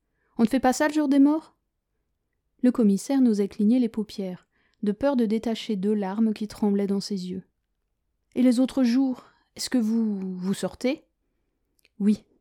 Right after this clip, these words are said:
répondit-elle, le visage dans son mouchoir. Il profita de ce que les deux femmes ne le regardaient pas pour se frotter les sourcils, faire sauter les deux larmes gênantes dans le creux de sa main. Angèle, remise, racontait fébrilement. «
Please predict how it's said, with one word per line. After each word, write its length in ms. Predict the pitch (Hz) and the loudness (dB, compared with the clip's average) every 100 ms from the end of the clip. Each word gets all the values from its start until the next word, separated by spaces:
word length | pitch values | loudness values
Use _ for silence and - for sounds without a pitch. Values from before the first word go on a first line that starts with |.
| _ - | _ -12
répondit-elle, 760 | 190 - 190 180 - 185 190 _ _ _ - | -10 -6 -6 -6 -10 -8 -10 _ _ _ -4
le 100 | 202 | -2
visage 380 | 190 185 185 185 | -2 -4 -4 -4
dans 100 | 190 | -6
son 160 | - | -2
mouchoir. 560 | 202 190 - 180 185 _ _ _ _ _ _ _ _ _ _ _ _ _ _ | -4 -4 -8 -12 -14 _ _ _ _ _ _ _ _ _ _ _ _ _ _
Il 140 | 240 - | -8 -6
profita 500 | - 269 269 285 294 | -6 -6 -6 -4 -2
de 80 | 262 | -2
ce 100 | - | -2
que 80 | |
les 160 | 262 240 | -2 -2
deux 140 | 214 | -2
femmes 300 | 214 - 262 | -6 -2 0
ne 80 | 254 | 2
le 100 | 214 | 0
regardaient 460 | 202 226 233 220 208 | -2 -2 -2 -2 -4
pas 260 | - 190 | -6 -10
pour 200 | 214 220 | -10 -12
se 100 | - | -10
frotter 360 | 208 - 214 233 | -10 -6 -6 -4
les 100 | 214 | -6
sourcils, 580 | - 208 - - 180 170 _ _ _ _ _ | -8 -14 -14 -10 -12 -12 _ _ _ _ _
faire 240 | - 247 | -6 -6
sauter 360 | - 269 262 302 | -4 -6 -2 0
les 120 | 262 | 0
deux 140 | 220 254 | 0 0
larmes 380 | 254 240 233 | 0 4 4
gênantes 580 | 208 202 208 196 226 - | 4 2 0 0 -4 -4
dans 120 | 220 | 0
le 100 | 202 | 0
creux 220 | 196 - 196 | 0 -6 -10
de 40 | |
sa 160 | - 180 | -8 -10
main. 220 | 170 160 _ _ _ _ _ _ _ _ _ _ _ - | -10 -14 _ _ _ _ _ _ _ _ _ _ _ -4
Angèle, 420 | 226 202 202 247 | 0 0 0 0
remise, 500 | 240 226 202 220 226 | 2 2 4 2 0
racontait 440 | 190 190 196 196 208 | -4 -4 -4 -4 -6
fébrilement. « 600 | - 190 190 185 175 | -6 -4 -4 -4 -6